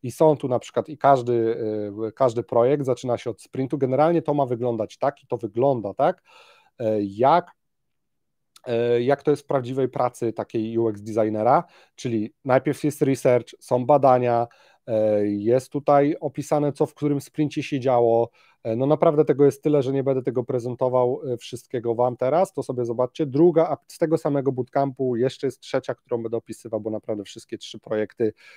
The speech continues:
e, bo były trzy zespoły po cztery osoby, wszystkie trzy projekty były super. Tu jest kolejna projekt aplikacji. Tutaj też fajnie pamiętam, że,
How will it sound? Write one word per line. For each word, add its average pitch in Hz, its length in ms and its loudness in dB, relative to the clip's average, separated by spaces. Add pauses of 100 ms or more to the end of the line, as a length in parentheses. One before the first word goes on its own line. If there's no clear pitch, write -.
(280)
e, 113 120 -4
bo 107 120 -4
były 107 180 0
trzy - 220 -6
zespoły 110 480 -2
po - 140 -16
cztery 110 320 -4
osoby, 139 440 0 (460)
wszystkie - 340 -8
trzy - 160 -12
projekty 113 360 -2
były 110 500 2
super. 120 600 0
Tu 127 100 -2
jest 120 180 -2
kolejna 123 400 2
projekt 117 380 0
aplikacji. 120 680 -2
Tutaj 123 280 0
też - 220 -8
fajnie 113 440 0 (340)
pamiętam, 110 540 -2
że, 107 420 0